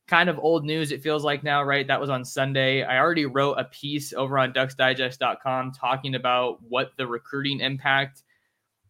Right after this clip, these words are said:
what, how Jimbo's firing will impact Oregon on the recruiting trail, but I wanted to get a podcast on here to talk to you guys on YouTube. If you're watching us and on the podcast, because that is a massive,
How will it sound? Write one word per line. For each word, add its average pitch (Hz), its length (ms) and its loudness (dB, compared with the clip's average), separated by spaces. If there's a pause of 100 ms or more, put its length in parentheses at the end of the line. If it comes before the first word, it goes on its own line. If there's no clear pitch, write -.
(180)
what, 143 260 -2 (160)
how 147 440 2
Jimbo's 139 600 -2
firing 135 760 0 (220)
will 120 120 -4
impact 143 480 2
Oregon 143 260 0
on 147 80 0
the 147 80 -2
recruiting 147 460 -2
trail, 151 320 2
but 123 280 2 (120)
I 117 60 -6
wanted 147 260 0
to 147 80 0
get 135 160 2
a 131 60 0
podcast 131 680 0
on 123 100 0
here 127 200 -2
to 123 40 -6
talk 127 260 0
to 123 100 -8
you 123 100 -2
guys 120 320 2
on 117 240 -4
YouTube. 135 720 -2 (800)
If 127 140 -2
you're 123 160 0
watching 131 340 2
us 131 280 -2
and 117 200 -4
on 123 140 -2
the 120 80 -4
podcast, 127 720 2
because 117 600 -2 (460)
that 147 220 6
is 156 160 2
a 143 380 2 (100)
massive, 139 920 2